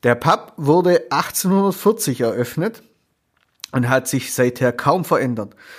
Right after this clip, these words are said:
Im neunzehnten Jahrhundert übernahm ihn eine Wirtin, die dann im Laufe der Zeit Ma Murphys von den Gästen genannt wurde. Also Mama Murphy.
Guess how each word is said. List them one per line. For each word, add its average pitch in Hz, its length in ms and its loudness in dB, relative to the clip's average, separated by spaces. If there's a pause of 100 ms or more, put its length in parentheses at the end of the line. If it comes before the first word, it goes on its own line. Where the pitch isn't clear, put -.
(460)
Im 131 220 2
neunzehnten 185 600 2
Jahrhundert 190 560 0 (100)
übernahm 139 560 2
ihn 180 300 -2
eine 139 320 2
Wirtin, 123 500 -2 (880)
die 156 160 0
dann 151 260 4
im 135 180 0
Laufe 139 440 0
der 165 160 4
Zeit 131 360 0 (380)
Ma 208 240 2
Murphys 214 760 2 (220)
von 147 220 0
den 170 160 0
Gästen 160 720 -2
genannt 165 460 2
wurde. 113 360 2 (600)
Also 110 260 -2
Mama 139 640 0
Murphy. 127 580 0